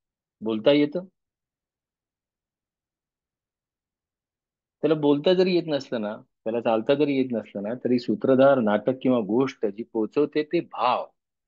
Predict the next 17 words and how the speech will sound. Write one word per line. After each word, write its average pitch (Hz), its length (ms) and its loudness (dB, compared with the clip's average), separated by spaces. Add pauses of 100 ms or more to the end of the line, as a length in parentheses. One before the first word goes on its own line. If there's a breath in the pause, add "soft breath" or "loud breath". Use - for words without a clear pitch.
(1800)
पोचवणारी 151 600 -2
equipment 175 560 -6
काही 156 140 -2
वेळेला 147 180 -4
वेगळी 120 260 -6
असू 107 220 -8
शकतात, 101 380 -12 (720)
पण 131 260 0
जो 139 140 4
भाव 143 400 2
पोचला 104 560 -4 (640)
तो 117 80 4
हा 110 200 0
भाव. 85 260 -10 (2000)
"राजन, 160 480 2 (540)
संस्मृत्य 202 800 0
संस्मृत्य 143 720 -2